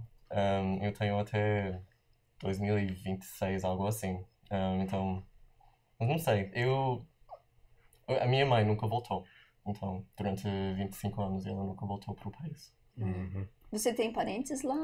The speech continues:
Speaker 3: ou estão
Speaker 1: Toda a
Speaker 3: todos
Speaker 1: família.
Speaker 3: aqui?
Speaker 1: Só a minha mãe que tá aqui.
Speaker 3: Ah. Uhum.
Speaker 2: E você mantém vínculos com eles, contato via redes sociais, telefônico?
Speaker 1: Pois, o problema com a China é que as redes sociais não existem tanto lá, né? Por
Speaker 2: Ah,
Speaker 1: causa
Speaker 2: é
Speaker 1: do
Speaker 2: mesmo?
Speaker 1: governo.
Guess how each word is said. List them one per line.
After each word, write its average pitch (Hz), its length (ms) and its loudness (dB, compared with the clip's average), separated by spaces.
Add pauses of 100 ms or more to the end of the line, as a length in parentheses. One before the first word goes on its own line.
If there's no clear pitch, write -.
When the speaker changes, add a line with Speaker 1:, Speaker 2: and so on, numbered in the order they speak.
(160)
Speaker 3:
ou 196 160 0
estão - 320 -4
Speaker 1:
Toda 117 220 4
a 123 40 4
Speaker 3:
todos 117 220 4
Speaker 1:
família. 98 160 2
Speaker 3:
aqui? 113 260 0 (240)
Speaker 1:
Só 110 240 6
a 113 40 8
minha 120 160 6
mãe 110 160 6
que - 80 -6
tá 107 100 -2
aqui. 101 300 -6 (100)
Speaker 3:
Ah. 202 120 -4 (800)
Uhum. - 240 -10
Speaker 2:
E 135 60 2
você 123 260 2
mantém 156 320 2
vínculos 143 540 0
com 123 160 2
eles, 143 380 4
contato 123 800 10
via 101 400 6
redes 98 260 6
sociais, 123 840 8 (180)
telefônico? 117 1040 6 (160)
Speaker 1:
Pois, - 500 4 (220)
o 131 340 10
problema 127 340 10
com 143 160 6
a 139 60 8
China 123 300 8
é 110 120 12
que 110 640 8 (140)
as 113 160 8
redes 110 320 6
sociais 117 500 10
não 113 160 10
existem 113 400 8
tanto 107 300 6
lá, 98 240 6
né? 98 160 4
Por - 160 2
Speaker 2:
Ah, 170 60 8
Speaker 1:
causa 160 120 8
Speaker 2:
é - 40 6
Speaker 1:
do - 60 8
Speaker 2:
mesmo? - 160 6
Speaker 1:
governo. 101 380 2